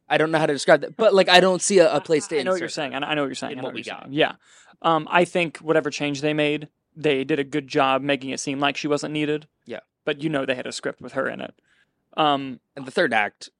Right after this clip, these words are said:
Speaker 1: very tense.
Speaker 2: Yeah.
Speaker 1: And really, for a minute, had me thinking, like, "Oh, shit, is it Kirby?"
Speaker 2: Yeah.
Speaker 1: And we get the return of Kirby.
Speaker 2: Yeah, yeah. Which was very welcome. Um, the killer reveal. Love that it was finally three. They've been trying to do that for a while.
Speaker 1: Yes.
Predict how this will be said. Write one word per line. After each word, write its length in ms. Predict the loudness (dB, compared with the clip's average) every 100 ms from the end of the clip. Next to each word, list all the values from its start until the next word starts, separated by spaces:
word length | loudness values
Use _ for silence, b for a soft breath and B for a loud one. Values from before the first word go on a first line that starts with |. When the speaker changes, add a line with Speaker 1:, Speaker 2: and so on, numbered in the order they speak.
| _
Speaker 1:
very 320 | -6 -2 0 -2
tense. 560 | -6 -8 -6 -6 -6 -8 -14
Speaker 2:
Yeah. 220 | -6 -6 -6
Speaker 1:
And 140 | -16 -4
really, 300 | 0 2 2
for 180 | 2
a 40 | 4
minute, 240 | 4 4
had 120 | 2 0
me 120 | -4
thinking, 260 | -8 -8
like, 160 | -10 -8
"Oh, 80 | -10
shit, 280 | -8 -10 -8
is 80 | -10
it 140 | -12
Kirby?" 440 | -10 -10 -8 -12 -14
Speaker 2:
Yeah. 180 | -16 -16 -12
Speaker 1:
And 100 | -8
we 60 | -4
get 100 | -2
the 60 |
return 240 | -2 -2 -2
of 60 |
Kirby. 360 | -2 -4 -4 -10 -6
Speaker 2:
Yeah, 120 | -4
yeah. 280 | -2 -4 -4 -16 -10
Which 220 | -2 0 0
was 220 | -4 -6 -8
very 300 | 0 2 4
welcome. 480 | 4 4 0 -10 -14 _ _ _ _ -2
Um, 240 | -2 0
the 80 | -4
killer 240 | -2 0
reveal. 400 | 0 -2 -6 -8 _ _ _ _ _ _ -14
Love 300 | 2 4 4
that 100 | 2
it 60 | -2
was 120 | -4
finally 380 | -2 -2 -2 -6
three. 340 | -6 -4 -4 -8 _
They've 120 | -2 -2
been 80 |
trying 220 | -2 -4 -2
to 80 |
do 40 | 0
that 160 | 0 2
for 100 | 0
a 80 |
while. 380 | 0 -2 -2 -6
Speaker 1:
Yes. 340 | -12 -16 -18